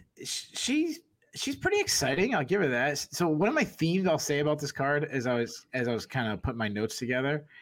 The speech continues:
is this is the minus athlete card. <laughs> I think we have, uh,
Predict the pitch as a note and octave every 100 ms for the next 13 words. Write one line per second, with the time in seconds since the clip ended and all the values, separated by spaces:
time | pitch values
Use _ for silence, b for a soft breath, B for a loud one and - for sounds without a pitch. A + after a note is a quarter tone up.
0 | B - A#2+ A2 - B2+ C3+ D#3 D#3 C#3
1 | A#2+ B2 C#3+ C#3+ - A2 G2+ D3 G#3+ -
2 | - - D#3+ G3 E3+ - C#3 D#3+ D3+ C#3+
3 | - B B B A#2+